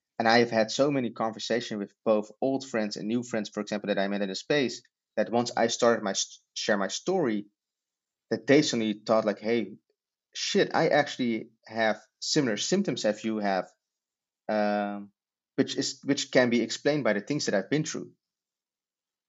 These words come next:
And what I really wanted to do with the project with Inner X is to create a safe space where people who kind of have been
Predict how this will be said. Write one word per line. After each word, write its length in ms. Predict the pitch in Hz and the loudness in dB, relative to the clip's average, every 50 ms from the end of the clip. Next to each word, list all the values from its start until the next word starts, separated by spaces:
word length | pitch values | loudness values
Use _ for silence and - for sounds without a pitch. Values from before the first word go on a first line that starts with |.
| _ _ _ _ | _ _ _ _
And 440 | 117 117 113 113 110 110 110 107 104 - _ _ _ _ _ _ _ _ - | 0 2 4 4 4 2 0 -2 -4 -8 _ _ _ _ _ _ _ _ 4
what 140 | 117 123 131 | 6 8 8
I 40 | 147 | 8
really 220 | 147 156 156 147 | 8 6 4 4
wanted 280 | 131 131 127 123 120 - | 4 2 2 0 -2 -6
to 80 | 113 | -6
do 220 | 101 113 120 123 117 | -2 0 0 0 0
with 140 | 107 - - | -2 -4 -8
the 80 | - | -10
project 360 | - - 120 117 117 117 - | -6 0 0 0 0 0 -4
with 120 | - 101 - | -10 -12 -8
Inner 200 | - 110 95 101 | -6 0 2 4
X 260 | 131 147 139 - - | 4 4 2 0 -4
is 200 | 107 - - - | -8 -10 -10 -8
to 280 | - - 110 104 101 101 - _ _ | -6 -4 -4 -4 -4 -6 -10 _ _
create 360 | - - 117 127 139 135 135 - | 0 4 4 6 6 4 0 -2
a 280 | - 120 110 104 101 98 | -2 0 2 2 0 -2
safe 340 | - - - - 123 131 123 | -4 -2 0 2 2 2 0
space 560 | - - - 107 101 131 202 202 - - - - _ _ _ _ _ _ _ _ _ _ _ _ | -2 -2 0 2 2 2 0 -2 -4 -8 -10 -14 _ _ _ _ _ _ _ _ _ _ _ _
where 140 | 107 107 | -2 -2
people 480 | - - 180 175 180 185 147 127 117 101 | 0 0 -2 0 4 4 4 4 4 4
who 260 | 104 110 110 104 107 - | 2 0 0 -2 -2 -2
kind 180 | - 113 107 101 | -2 0 0 0
of 80 | 95 | 0
have 320 | 104 107 110 123 127 - - | 0 0 2 2 0 0 0
been 320 | 110 104 98 95 92 92 | 0 0 0 -2 -8 -12